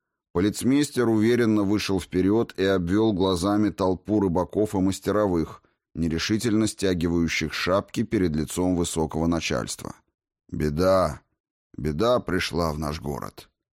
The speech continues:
Он снял фуражку и посмотрел в глаза заводиле в красной рубахе. «Ну так что же теперь, надо прибавлять горя к злосчастью?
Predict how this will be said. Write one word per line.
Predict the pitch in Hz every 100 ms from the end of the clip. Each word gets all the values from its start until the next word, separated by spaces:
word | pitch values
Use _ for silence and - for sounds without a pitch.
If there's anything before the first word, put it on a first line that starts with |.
| _ _ _ -
Он | 101 104
снял | - 101 120 120
фуражку | 104 101 104 117 123 - 123
и | - 107
посмотрел | 104 98 101 92 98 110 107
в |
глаза | 87 95 92 87 113
заводиле | 101 95 92 82 98 101
в | -
красной | 87 85 85 87 87
рубахе. | 98 82 58 - - - _ _ _ _ -
«Ну | 76 80
так | 104 85
что | - 131
же | 107 104
теперь, | 107 98 120 101
надо | 104 110 104
прибавлять | 90 110 104 110 110 113 107 87
горя | 98 135 123 107
к | 92
злосчастью? | 98 98 - 92 71 - - 60